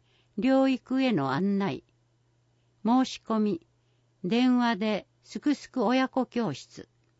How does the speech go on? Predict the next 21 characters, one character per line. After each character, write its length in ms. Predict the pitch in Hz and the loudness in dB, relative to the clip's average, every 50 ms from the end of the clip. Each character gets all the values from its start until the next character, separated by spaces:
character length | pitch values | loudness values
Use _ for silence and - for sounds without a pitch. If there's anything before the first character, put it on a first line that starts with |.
| _ _ _ _ _ _ _ _ _ _ _ - | _ _ _ _ _ _ _ _ _ _ _ -8
電 400 | 180 170 220 233 240 233 226 220 | -6 -2 0 0 2 2 2 2
話、 200 | 214 214 202 - _ _ _ _ _ _ _ - | 0 0 -2 -4 _ _ _ _ _ _ _ -6
六 380 | - 226 226 - - 277 277 | -4 -4 -4 -2 2 4 6
二 360 | 269 269 269 254 196 165 151 147 | 6 6 6 6 4 4 2 2
零 280 | 165 226 226 214 180 | 0 0 0 0 0
の 320 | 143 139 139 139 135 - - _ _ - | 0 0 0 -2 -4 -6 -10 _ _ -6
九 300 | - 247 277 277 277 269 | -2 0 2 2 2 0
八 460 | 240 269 - - - 147 127 139 143 | 0 -4 -4 -6 -8 -8 -6 -6 -6
一 260 | 147 - - 214 226 | -8 -6 -4 -2 0
七。 300 | 220 220 208 170 139 - _ _ _ _ _ _ _ _ _ _ _ _ _ _ _ _ _ _ _ _ _ _ _ _ _ _ _ _ _ _ _ _ _ _ _ _ _ _ _ - | 0 0 -2 -4 -6 -8 _ _ _ _ _ _ _ _ _ _ _ _ _ _ _ _ _ _ _ _ _ _ _ _ _ _ _ _ _ _ _ _ _ _ _ _ _ _ _ -10
自 180 | - 160 214 240 | -4 -2 -2 0
分 300 | 202 277 285 285 285 277 | 2 4 6 6 6 4
一 280 | - - - - 285 285 | 2 0 -2 0 0 0
人 140 | 220 208 | 0 0
で 240 | 139 147 147 147 131 - | -2 0 -2 -2 -2 -4
本 360 | - - 269 277 285 277 240 | -2 2 4 4 6 4 4
を 140 | 180 143 - | 2 0 -2
楽 260 | - 175 208 214 240 226 | -2 -2 0 0 0 -2
し 180 | - - 247 | -2 -2 -2
む 160 | 202 156 139 | 0 0 -2
日。 280 | 123 - - 147 147 - | -4 -6 -8 -10 -10 -12